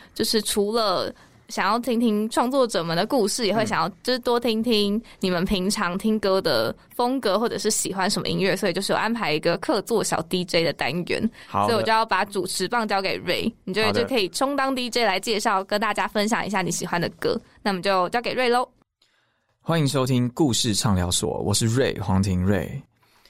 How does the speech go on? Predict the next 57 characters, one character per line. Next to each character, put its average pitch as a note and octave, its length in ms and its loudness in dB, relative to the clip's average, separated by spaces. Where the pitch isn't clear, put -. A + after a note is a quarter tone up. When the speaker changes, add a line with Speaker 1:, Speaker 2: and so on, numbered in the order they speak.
Speaker 2:
那 G2+ 220 2
接 C3 160 0
下 C#3 140 2
来 G2+ 160 2
跟 G#2 180 0
大 G#2 80 2
家 G2 140 4
分 G2+ 260 2
享 F2 260 -2
一 G2+ 120 0
到 G2+ 120 2
两 F2+ 200 -2
首 - 280 -4
我 G1+ 160 -6
自 - 160 -2
己 F2+ 400 -6
蛮 F2+ 200 0
喜 - 160 0
欢 F2+ 160 2
的 F2 80 0
歌。 G2+ 280 0
嗯， F2+ 760 2
其 B2+ 140 -2
实 C#3+ 80 0
我 G#2+ 180 2
大 A#2+ 200 0
部 A2+ 100 -2
分 A2 240 2
的 F2+ 220 -4
求 G2+ 180 0
学 G2 140 2
阶 G2+ 160 2
段 G2 180 2
是 G2 160 2
念 F#2 320 2
古 F#2 160 -4
典 F2 160 -2
音 G2 180 2
乐 G2 140 2
科 F2 200 -4
班， C2 280 -6
然 F2 160 0
后 G2 220 4
常 F2+ 180 -2
常 F#2 80 2
会 G#2 140 2
接 F#2+ 180 0
触 G2 160 0
到 F#2+ 140 0
舞 D#2+ 140 -4
台 - 220 -6
考 - 240 -8
试 F#2+ 260 -2
还 F2+ 100 -2
有 F2 80 -4
比 - 220 -8
赛。 - 320 0